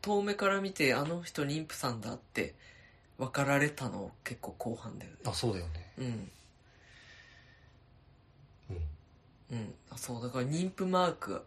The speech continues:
Speaker 1: あるじゃん。
Speaker 2: うん。
Speaker 1: カバンにつけるやつ。
Speaker 2: うんうんうん。
Speaker 1: あれがないと、結構私、周りから妊婦認識され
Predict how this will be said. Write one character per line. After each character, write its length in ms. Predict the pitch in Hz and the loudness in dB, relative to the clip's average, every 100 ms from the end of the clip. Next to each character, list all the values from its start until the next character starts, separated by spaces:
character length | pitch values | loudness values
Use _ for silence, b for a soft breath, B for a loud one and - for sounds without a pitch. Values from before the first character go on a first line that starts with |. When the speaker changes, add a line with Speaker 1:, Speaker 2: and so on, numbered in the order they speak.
| - | -6
Speaker 1:
あ 100 | 113 | -4
る 80 | - | -4
じ 100 | - | -8
ゃ 40 | |
ん。 100 | - - | -10 -2
Speaker 2:
う 40 | |
ん。 40 | 117 | 0
Speaker 1:
カ 80 | |
バ 160 | 120 110 | 2 2
ン 80 | 107 | 0
に 80 | 107 | -2
つ 120 | 117 | 0
け 100 | 107 | 0
る 80 | 92 | 0
や 60 | |
つ。 20 | 95 | -4
Speaker 2:
う 40 | |
ん 40 | |
う 40 | - | -6
ん 40 | |
う 20 | - | -10
ん。 60 | - B B | -12 B B
Speaker 1:
あ 120 | - 165 | 2 4
れ 100 | 190 | 6
が 140 | 196 | 6
な 180 | 185 185 | 8 8
い 100 | 165 | 6
と、 360 | - 113 - - b b b b - - - | 2 -2 -2 -10 b b b b -20 -20 -2
結 200 | - 220 - | 0 0 2
構 200 | 165 123 | 6 6
私、 480 | 123 117 - 98 - - - - - - - | 4 0 -2 -4 -8 -20 -20 -20 -20 -20 -4
周 280 | 127 123 123 | 0 4 2
り 100 | 117 | 2
か 140 | 120 | -2
ら 120 | 117 - | -2 -4
妊 200 | 131 123 113 | -4 -4 -4
婦 220 | 127 120 - - - - - - - - - - _ - - | -4 -4 -6 -16 -20 -20 -20 -20 -20 -20 -20 -20 _ -20 -6
認 180 | 131 120 | -2 2
識 260 | - - | 2 2
さ 220 | 98 - 120 | -6 -2 2
れ 300 | 123 110 | 4 2